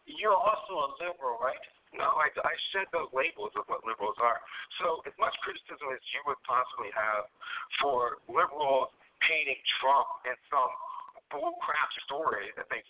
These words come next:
Speaker 2: fabricated about his ties to Russia, I'm with you. I'm, I mean, that's bullcrap. That's, you know, there's a lot of things. The, the, whether it's right or left, it's these paradigms that are tricking us.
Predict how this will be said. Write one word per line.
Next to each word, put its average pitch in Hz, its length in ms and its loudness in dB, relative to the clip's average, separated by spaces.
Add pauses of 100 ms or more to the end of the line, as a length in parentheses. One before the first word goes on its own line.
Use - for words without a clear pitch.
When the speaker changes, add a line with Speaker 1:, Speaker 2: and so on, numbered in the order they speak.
Speaker 2:
fabricated 139 640 -2
about 113 320 0
his - 160 -12
ties 131 320 4
to 101 80 -8
Russia, 104 400 0 (280)
I'm 359 240 -2
with 359 320 -6
you. 208 240 -4 (360)
I'm, - 120 -4 (160)
I - 80 -4
mean, 185 160 -2 (240)
that's - 140 0 (100)
bullcrap. - 480 -2 (560)
That's, 180 160 2
you - 240 -12
know, 156 80 -6
there's 170 160 -6
a 180 80 -6
lot 180 240 -4
of - 80 -14
things. 135 240 -6
The, 151 160 -10
the, 151 160 -2 (240)
whether - 240 -2
it's - 240 -6
right 202 240 0
or - 240 -2
left, - 400 0 (240)
it's - 80 -14 (160)
these 403 280 -4 (120)
paradigms - 720 0 (380)
that 151 100 -2
are 120 140 -8 (180)
tricking 101 320 -8
us. - 160 -8